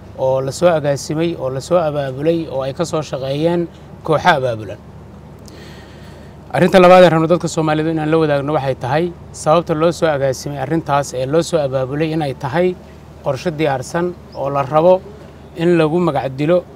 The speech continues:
eh, Ra'iisul Wasaaraha, eh, dadka Soomaaliyeedna lagu niyad jabiyo. Sababta keentay arrintaasna waa arrin la xiriirta dadaalka uu Ra'iisul Wasaaruhu ugu jiro inuu hagaajiyo oo dariiq sax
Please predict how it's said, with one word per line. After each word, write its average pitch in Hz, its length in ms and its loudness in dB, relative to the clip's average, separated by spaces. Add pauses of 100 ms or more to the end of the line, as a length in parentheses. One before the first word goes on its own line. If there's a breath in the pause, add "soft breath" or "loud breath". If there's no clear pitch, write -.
(120)
eh, 131 240 -2
Ra'iisul 131 320 -6
Wasaaraha, 156 560 0 (600 loud breath)
eh, 139 200 -4
dadka 175 280 -2
Soomaaliyeedna 151 720 -2
lagu 151 220 -2
niyad 135 300 -2
jabiyo. 147 380 0 (1160)
Sababta 180 460 2
keentay 160 320 0
arrintaasna 151 600 -2 (560)
waa 151 220 -2
arrin 180 260 2
la 190 60 2
xiriirta 151 500 -2
dadaalka 160 440 2
uu 143 80 -2
Ra'iisul 139 280 -6
Wasaaruhu 156 420 2
ugu 160 140 0
jiro 151 340 0 (500)
inuu 175 260 0
hagaajiyo 143 720 0 (260)
oo 143 160 -2
dariiq 156 320 2
sax 170 220 -2